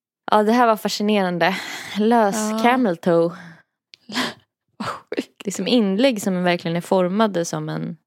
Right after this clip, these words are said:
Speaker 2: Men också att när man har inlägg som är formad som en fitta och för att få en
Speaker 1: Utan
Speaker 2: camel toe, då,
Speaker 1: på
Speaker 2: då
Speaker 1: sin
Speaker 2: ser det ju,
Speaker 1: fitt.
Speaker 2: ja, då ser det ut som att man har en, en större, alltså en bullfitta.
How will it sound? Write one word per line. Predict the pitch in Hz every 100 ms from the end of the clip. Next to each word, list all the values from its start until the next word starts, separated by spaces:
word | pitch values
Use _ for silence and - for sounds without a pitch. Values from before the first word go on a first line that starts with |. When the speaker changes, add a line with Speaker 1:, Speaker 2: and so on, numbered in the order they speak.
| _ _ -
Speaker 2:
Men | 269
också | 262 - 330
att | 311 -
när | 240 240
man | 226
har | 214 302 -
inlägg | 247 226 285 -
som | 214 202
är |
formad | 202 226 208 214 214
som | - 208 202
en | 202 196 196 196 - - - -
fitta | 220 - _ _ _ _ - 220 233 - _ _ _ _
och | 226 - - - _ _ _ _ _ _
för | 240
att | 226 220
få | - 269 226
en | 208
Speaker 1:
Utan | 226
Speaker 2:
camel | 208 220 196 208
toe, | - 226 208 190 196
då, | - 233 233
Speaker 1:
på | 214
Speaker 2:
då |
Speaker 1:
sin | 208 240
Speaker 2:
ser | 233 277
det | 262
ju, | 233
Speaker 1:
fitt. | - - - - _ _
Speaker 2:
ja, | 262 247
då | 240 240
ser | - 254
det |
ut | 240 233
som | 220
att | 214
man | 220
har | 214
en, | 208 208 156 - _
en | 220 208 208
större, | - - 330 226 214 214 208 - _ -
alltså | 240 262
en | 233 220
bullfitta. | 233 - 214 -